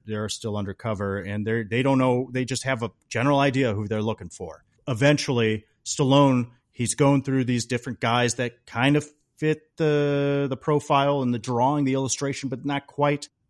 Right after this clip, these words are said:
And then, of course, he lands on Wolfgar. Rutger Hauer is chatting up some attractive lady across the way, and they get a little closer, and Stallone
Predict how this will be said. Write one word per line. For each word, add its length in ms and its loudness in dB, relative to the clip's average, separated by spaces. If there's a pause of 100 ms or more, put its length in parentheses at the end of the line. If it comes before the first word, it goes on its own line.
And 200 2
then, 140 4
of 120 -6
course, 300 0
he 160 -2
lands 380 -2
on 480 -4 (380)
Wolfgar. 640 -4 (360)
Rutger 420 -6
Hauer 340 0
is 220 -4
chatting 400 -4
up 160 -4
some 220 -2
attractive 560 -4
lady 320 0
across 420 -4
the 100 -6
way, 440 -2 (220)
and 300 -4
they 80 -4
get 140 -2
a 40 -2
little 220 -2
closer, 640 -2
and 120 -2
Stallone 800 -2